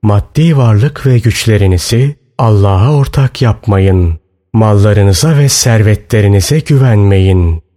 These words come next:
Bilakis Allah'a güvenin. Ona teslim olun.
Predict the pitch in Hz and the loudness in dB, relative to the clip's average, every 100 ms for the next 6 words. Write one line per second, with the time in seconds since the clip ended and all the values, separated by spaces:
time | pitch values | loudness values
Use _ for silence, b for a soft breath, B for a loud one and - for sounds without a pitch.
0 | _ 107 95 101 90 - 113 131 - - | _ -4 -2 0 -2 -2 -4 -4 -8 -14
1 | _ - 113 104 101 98 95 139 - 117 | _ -6 -2 0 2 0 0 -2 0 0
2 | 104 95 92 82 82 _ _ - 110 139 | 2 2 0 -2 -6 _ _ -2 0 0
3 | 170 160 - - 120 107 101 98 95 92 | 0 -4 -4 -2 0 2 2 2 2 0
4 | 85 | 0